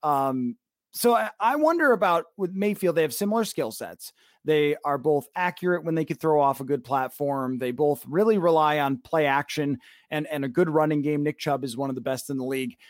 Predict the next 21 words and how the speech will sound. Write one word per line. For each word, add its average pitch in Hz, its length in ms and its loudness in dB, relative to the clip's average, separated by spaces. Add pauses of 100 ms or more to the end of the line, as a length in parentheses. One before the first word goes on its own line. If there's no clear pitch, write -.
(180)
So 208 720 4
how 233 560 2 (140)
good 196 380 4 (340)
is 190 360 2
Baker 160 360 0
Mayfield? 143 480 -4
I 131 40 -4
mean, 160 140 -2
his, 165 200 -2
his 165 200 -10
numbers 214 400 0
last 180 340 0
year 170 200 0
were 147 160 -4
solid, 165 500 2
but 156 180 -6
they 202 140 -4
also 220 220 0
played 175 260 -2
some 143 160 -4
really 156 340 0